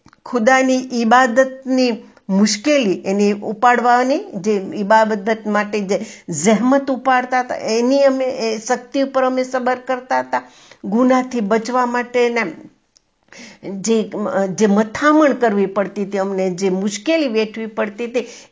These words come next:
એની ઉપર સૌદા કર-, કર-, અમે,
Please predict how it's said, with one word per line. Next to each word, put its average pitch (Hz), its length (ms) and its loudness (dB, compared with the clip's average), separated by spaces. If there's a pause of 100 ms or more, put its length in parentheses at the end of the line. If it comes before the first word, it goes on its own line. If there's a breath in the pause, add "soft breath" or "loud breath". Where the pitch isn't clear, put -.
એની 240 220 2
ઉપર 214 420 0
સૌદા 190 460 2
કર-, 185 540 -2
કર-, 185 340 -4
અમે, 185 320 -2